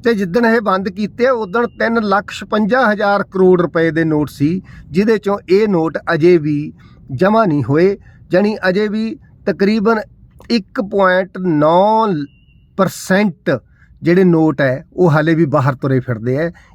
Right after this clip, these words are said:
ਇਹ ਮੋਦੀ ਜੀ ਦਾ ਸਾ-, ਹਾਲ ਚਾਲ ਹੈ। ਅਹ, ਇੱਕ ਅਗਲਾ ਸਵਾਲ ਜਿਹੜਾ ਹੈ, ਬਹੁਤ ਵੱਡਾ ਸਵਾਲ ਪੁੱਛਿਆ ਜਾਂਦਾ ਹੈ। ਅਹ, ਰਵੀਸ਼ ਕੁਮਾਰ ਜੀ ਇਸ ਗੱਲ ਨੂੰ ਕਾਫੀ ਲੈਂਦੇ ਰਹੇ ਆ, ਲੰਬੇ ਸਮੇਂ ਤੋਂ ਲੈਂਦੇ ਹੈ। ਤੇ ਕੱਲ੍ਹ ਵੀ ਇਹ, ਪਰਸੋਂ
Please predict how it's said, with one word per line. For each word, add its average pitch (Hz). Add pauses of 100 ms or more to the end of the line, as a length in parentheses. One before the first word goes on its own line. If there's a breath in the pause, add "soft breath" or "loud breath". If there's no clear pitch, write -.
(100)
ਇਹ 165 (100)
ਮੋਦੀ 160
ਜੀ 123
ਦਾ 127
ਸਾ-, 123 (140)
ਹਾਲ 117
ਚਾਲ -
ਹੈ। - (720 loud breath)
ਅਹ, 208
ਇੱਕ 247 (160)
ਅਗਲਾ 277
ਸਵਾਲ 190
ਜਿਹੜਾ 180
ਹੈ, 180
ਬਹੁਤ 208
ਵੱਡਾ 165
ਸਵਾਲ 143
ਪੁੱਛਿਆ 143
ਜਾਂਦਾ 135
ਹੈ। 180 (420 soft breath)
ਅਹ, 180
ਰਵੀਸ਼ 190
ਕੁਮਾਰ 226
ਜੀ 226
ਇਸ 170
ਗੱਲ 208
ਨੂੰ 208
ਕਾਫੀ 208
ਲੈਂਦੇ 175
ਰਹੇ 175
ਆ, 190
ਲੰਬੇ 185
ਸਮੇਂ 190
ਤੋਂ 185
ਲੈਂਦੇ 143
ਹੈ। 185 (400 soft breath)
ਤੇ 220
ਕੱਲ੍ਹ 233
ਵੀ 233
ਇਹ, 190
ਪਰਸੋਂ 170